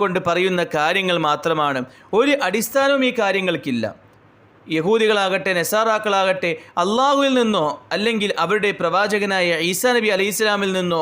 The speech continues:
മൂസാ നബി അലൈഹി ഇസ്ലാമിൽ നിന്നോ അല്ലാഹുവിൽ പങ്കു ചേർക്കാനുള്ള ഒരു വാചകം പോലും അടിസ്ഥാനപരമായി തെളിവുകളോടുകൂടി അവർക്ക് സ്ഥിരപ്പെടുത്താൻ സാധിക്കുന്നതല്ല.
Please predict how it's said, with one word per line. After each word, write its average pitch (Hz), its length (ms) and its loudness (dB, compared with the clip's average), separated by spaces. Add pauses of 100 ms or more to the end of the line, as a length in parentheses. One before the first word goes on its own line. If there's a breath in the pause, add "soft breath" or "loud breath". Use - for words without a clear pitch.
(120)
മൂസാ 208 340 0
നബി 233 180 2
അലൈഹി 240 180 0
ഇസ്ലാമിൽ 233 440 0
നിന്നോ 190 220 0 (400 loud breath)
അല്ലാഹുവിൽ 196 560 0
പങ്കു 185 300 0
ചേർക്കാനുള്ള 185 560 0 (440 loud breath)
ഒരു 254 220 4
വാചകം 254 540 2
പോലും 208 280 2 (160)
അടിസ്ഥാനപരമായി 202 1080 0 (440)
തെളിവുകളോടുകൂടി 220 1040 4
അവർക്ക് 185 260 -4
സ്ഥിരപ്പെടുത്താൻ 180 640 0
സാധിക്കുന്നതല്ല. 151 800 0